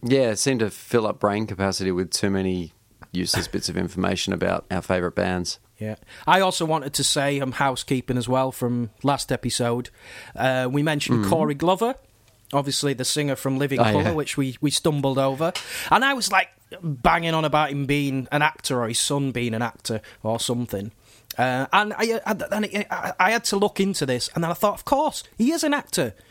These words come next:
Speaker 2: He was in Oliver Stone's Vietnam film, Platoon.
Speaker 1: Oh.
Speaker 2: And, and that's one of my favourite films.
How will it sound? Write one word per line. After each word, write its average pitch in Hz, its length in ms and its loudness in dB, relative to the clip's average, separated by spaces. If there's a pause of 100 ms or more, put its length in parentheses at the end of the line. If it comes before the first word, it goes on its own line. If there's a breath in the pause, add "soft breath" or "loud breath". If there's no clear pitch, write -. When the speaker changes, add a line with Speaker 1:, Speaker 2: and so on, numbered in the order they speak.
(140 soft breath)
Speaker 2:
He 185 100 2
was 196 160 0
in 202 100 2
Oliver 196 260 0
Stone's 202 580 0
Vietnam 170 460 0
film, 123 320 -2
Platoon. 170 500 -2 (1300 soft breath)
Speaker 1:
Oh. 208 340 2
Speaker 2:
And, 147 360 0
and 160 380 0 (160)
that's 180 260 0
one 185 160 0
of 185 60 2
my 175 100 2
favourite 165 340 0
films. 151 460 -2